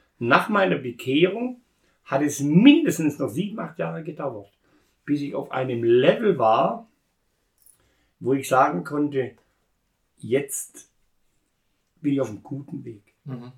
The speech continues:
Speaker 1: Immer
Speaker 2: Verstehe.
Speaker 1: wieder, weißt du, so, so diese, diese, diese, diese Kämpfe.
Speaker 2: Verbitterung auch, ja.
Speaker 1: Weißt du, du musst denken, du musst denken, früher war ich's gewohnt, wenn mich einer angelogen hat, dann hab ich ihm.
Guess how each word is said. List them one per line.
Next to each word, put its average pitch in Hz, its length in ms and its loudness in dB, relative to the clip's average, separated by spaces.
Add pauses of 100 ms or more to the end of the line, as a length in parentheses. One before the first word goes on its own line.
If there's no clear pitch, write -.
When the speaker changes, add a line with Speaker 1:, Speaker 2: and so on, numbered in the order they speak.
(120)
Speaker 1:
Immer 175 260 6
Speaker 2:
Verstehe. 139 160 0
Speaker 1:
wieder, 127 180 0
weißt - 220 -2
du, 131 60 -2
so, 113 180 -4 (380)
so - 180 -10
diese, 117 500 -6
diese, 71 340 -6
diese, - 420 -8
diese - 380 -8
Kämpfe. 151 600 -2
Speaker 2:
Verbitterung 110 600 -8
auch, 104 160 -18
ja. - 60 -20 (180)
Speaker 1:
Weißt 147 180 -2
du, 175 60 2
du 160 60 2
musst - 120 -2
denken, 95 260 -2
du 92 60 -4
musst 92 220 -4
denken, - 400 -4
früher 180 340 -2
war 165 180 4
ich's 156 180 -8
gewohnt, 156 540 -4 (400)
wenn 165 160 4
mich 160 160 0
einer 156 280 0
angelogen 147 720 -2
hat, 170 300 -8 (540)
dann 117 180 -8
hab 135 140 -6
ich - 160 -10
ihm. 101 240 -12